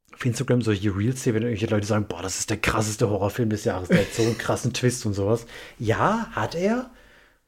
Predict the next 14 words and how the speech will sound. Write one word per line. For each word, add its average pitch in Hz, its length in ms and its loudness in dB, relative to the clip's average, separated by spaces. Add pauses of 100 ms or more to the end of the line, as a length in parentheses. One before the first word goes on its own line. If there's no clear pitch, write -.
(180)
Und 135 300 0
wie 127 80 4
gesagt, 135 200 2
für 123 100 0
mich 160 220 2
war 131 120 6
er 120 120 -2
unerwartet. 170 760 0 (1200)
Aber 135 200 4
das 127 260 0
rettet 147 340 -2
halt 151 320 2 (400)
die 143 300 4
vorherigen 131 880 2